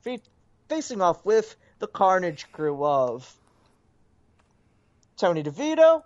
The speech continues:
H C Loke, and the new boy on the town,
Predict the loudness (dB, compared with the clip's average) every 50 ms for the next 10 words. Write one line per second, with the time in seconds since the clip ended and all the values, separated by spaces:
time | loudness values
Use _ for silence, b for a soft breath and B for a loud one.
0 | -12 _ -8 -8 -8 -8 -14 -14 -14 -12 -12 -10 -4 0 2 2 2 0 -4 -12
1 | -10 _ 0 2 4 4 4 4 2 0 -4 -8 -14 _ _ _ _ _ _ B
2 | B B B B B B B _ _ _ _ -4 -2 0 2 2 4 2 2 -2
3 | -4 -2 -2 0 2 2 2 2 2 2 0 -2 -4 -4 -6 -8 -10 -14 -18 -20
4 | _ _ -12 -12 -12 -12 _ -20 -18 -14 -14 -12 -12 -12 -12 -12 -12 -12 -14 -16
5 | -18 -20